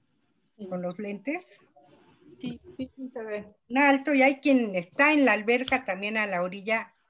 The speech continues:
Speaker 2: leyendo. Eh, y bueno, hay quien lee distintas cosas y usa, cuando hablo de lectura regularmente, hablo de lectura y escritura, ¿no? Porque yo digo
Speaker 3: Claro.
Speaker 2: que son dos caras de la misma moneda, ¿no? Entonces,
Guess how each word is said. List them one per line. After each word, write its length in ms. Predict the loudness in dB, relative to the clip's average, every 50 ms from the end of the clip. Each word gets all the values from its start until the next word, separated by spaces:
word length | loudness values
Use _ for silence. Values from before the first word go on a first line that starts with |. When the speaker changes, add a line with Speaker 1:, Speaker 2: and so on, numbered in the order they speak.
| _ _ _
Speaker 2:
leyendo. 460 | -8 -6 -6 -6 -10 -14 -16 _ _ _ _ _ _ _ _ _ _ _ _ _ _ _ _ _ _ _ _ _ _ _ _ _ _ _ _ _ _ _ _ _ _ _ _ _ _ _ _ _
Eh, 440 | -12 -10 -10 -8 -8 -8 -8 -10 -12 -16 _ _ _ _ _ _ _ -2
y 120 | -2 0
bueno, 300 | 2 2 2 4 4 4
hay 140 | 4 4 2
quien 260 | 0 -2 -2 0 0
lee 160 | 0 -2 -2 -2
distintas 560 | -6 -8 -8 -8 -8 -8 -4 -2 0 -2 -2 -2
cosas 540 | _ 2 2 2 2 0 -2 -4 -4 -6
y 260 | -8 0 4 4 6 6
usa, 360 | 4 0 0 -2 -2 -2 0
cuando 240 | 2 2 4 4 4
hablo 200 | 2 2 2 2
de 80 | 2 2
lectura 500 | 2 0 -2 -4 -8 -6 -2 -2 -2 -2
regularmente, 960 | -4 -8 -8 -8 -6 -6 -6 -6 -4 -6 -6 -6 -8 -8 -6 -6 -6 -8 -10 -18 _ _ _ _ _
hablo 240 | -10 -8 -6 -6 -6
de 100 | -6 -6
lectura 520 | -8 -10 -12 -12 _ 0 0 2 2 2
y 120 | 0 -2 -8
escritura, 760 | -10 -12 _ -14 -12 -12 -12 -12 -14 -14 -14 -14 -16 -18 _ _ _
¿no? 300 | -6 -4 -4 -4 -4 -6 _
Porque 380 | -6 -6 -6 -4 -4 -4 -4
yo 160 | -4 -4 -4 -4
digo 160 | -4 -4 -6
Speaker 3:
Claro. 60 | -8
Speaker 2:
que 60 | -4
son 200 | -2 0 0 2
dos 300 | 2 0 0 -2 -8 _ _ _
caras 440 | 0 2 4 4 4 2 0 0 -2
de 100 | -4 -6
la 140 | -4 -6 -6
misma 480 | -6 -4 -4 -4 -6 -6 -8 -10 -8 -8
moneda, 500 | -8 -8 -8 -8 -10 -14 -18 -20 -20 _ _ -20 -20 -20 -20 -20 -20 -20 _ _ _
¿no? 220 | -14 -10 -6 -4 -2
Entonces, 680 | -4 -2 -4 -6 -8 -8 -8 -12 -14 -14 -14 -18 -20